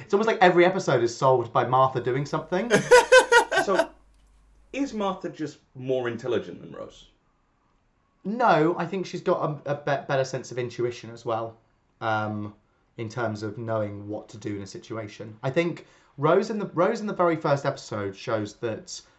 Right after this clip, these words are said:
Speaker 1: under extreme pressure, she's good. But I think, um, bec-
Speaker 2: Rose is better under pressure.
Speaker 1: Yes. Whereas I think Martha is just more competent all the time. She doesn't need to be under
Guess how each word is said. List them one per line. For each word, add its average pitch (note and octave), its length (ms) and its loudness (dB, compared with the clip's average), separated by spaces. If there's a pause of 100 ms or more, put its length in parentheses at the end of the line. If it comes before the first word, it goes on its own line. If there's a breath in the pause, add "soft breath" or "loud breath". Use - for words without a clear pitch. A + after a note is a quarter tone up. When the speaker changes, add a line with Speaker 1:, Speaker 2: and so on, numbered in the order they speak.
(160 soft breath)
Speaker 1:
under B2+ 600 2
extreme A#2 640 -4
pressure, A2+ 640 -6
she's - 260 -16
good. - 360 -8 (440 soft breath)
But A#2+ 80 -2
I D3+ 60 0
think, C3 280 -4 (240)
um, A2 460 -4 (180)
bec- - 160 -6
Speaker 2:
Rose D3+ 240 6
is C#3 80 -4
better C3+ 240 2
under G#2+ 140 -6
pressure. - 400 -4
Speaker 1:
Yes. - 400 -4 (220 soft breath)
Whereas A#2+ 180 0
I B2+ 40 0
think C#3 180 -2
Martha B2+ 300 4
is A2 80 0
just A#2 140 -4
more A2+ 160 0
competent G#2+ 400 -8
all G2+ 100 -8
the G2 60 -10
time. A2+ 300 -6
She A#2+ 100 -12
doesn't B2 220 -2
need B2 220 -4
to A2+ 60 -14
be A#2 120 -4
under C3 180 -8